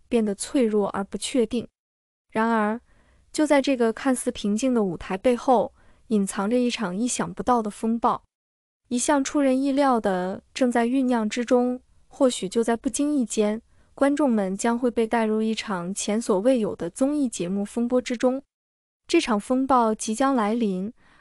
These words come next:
而它的涟漪势必会影响着整个综艺界的格局。正如历史上的一些综艺节目一样，浪姐舞或许也将因为这场风暴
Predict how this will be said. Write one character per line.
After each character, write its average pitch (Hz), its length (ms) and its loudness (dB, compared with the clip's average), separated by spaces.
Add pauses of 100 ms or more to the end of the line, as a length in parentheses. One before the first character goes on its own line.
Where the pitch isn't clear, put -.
而 220 120 -2
它 277 220 -2
的 262 80 2
涟 202 200 0
漪 247 440 -2
势 - 240 -2
必 247 160 0
会 226 180 0
影 208 160 0
响 190 180 -4
着 196 120 -6
整 170 180 -6
个 196 120 -4
综 269 220 0
艺 262 120 0
界 226 180 0
的 180 80 -4
格 180 260 -4
局。 - 320 -8 (640)
正 320 180 2
如 262 160 4
历 302 140 2
史 285 160 0
上 226 220 0
的 226 60 2
一 233 80 2
些 262 200 0
综 320 240 0
艺 311 80 0
节 196 200 -2
目 233 160 2
一 202 180 0
样， 180 260 -2 (340)
浪 294 200 4
姐 233 180 2
舞 233 360 0
或 - 260 0
许 196 380 -4
也 196 120 0
将 226 200 0
因 240 160 0
为 233 100 2
这 240 140 -2
场 180 180 -6
风 254 260 -2
暴 254 300 4